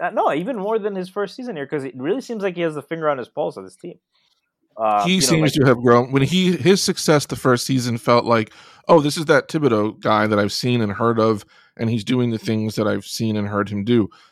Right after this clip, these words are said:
Speaker 2: The guy this season, and, and who just talked about this? Uh, Mike, Michael Malone just had some nice comments about Thibodeau. Like, Thibodeau has shown growth in places that nobody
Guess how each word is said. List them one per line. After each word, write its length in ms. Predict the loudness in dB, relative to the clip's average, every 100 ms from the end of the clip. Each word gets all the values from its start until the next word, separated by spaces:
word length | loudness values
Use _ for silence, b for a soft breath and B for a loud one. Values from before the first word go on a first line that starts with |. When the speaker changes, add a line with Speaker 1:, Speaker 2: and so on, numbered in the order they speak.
| b
Speaker 2:
The 80 | 2
guy 240 | 4 4
this 220 | 2 -2
season, 360 | -2 -4 0 2
and, 160 | 2 0
and 160 | -2
who 100 | 0
just 160 | -2 0
talked 220 | 0 0
about 220 | -2 -2
this? 180 | -4 -4
Uh, 140 | -2
Mike, 340 | 0 0 -2 _ _ _
Michael 220 | -4 0
Malone 300 | 2 2 2
just 140 | -2 -4
had 160 | -4
some 140 | -4 -4
nice 180 | -4 -4
comments 520 | -6 -4 -4 -6 -12 _ _ _ -4
about 240 | 0 2
Thibodeau. 400 | 2 2 2 0 2
Like, 320 | 2 2 _ _ _ _ _ _ _ _ _
Thibodeau 420 | -4 2 4 6
has 160 | 4 0
shown 520 | -2 0 0 0 -4 -10 -10
growth 500 | 0 2 2 0 -8 -6
in 180 | -6
places 560 | -2 0 0 -2 -2 -2
that 300 | -2 -2 -2 _ _ _ _ _ _ _ _ _ _ _ -10
nobody 440 | 2 4 4 0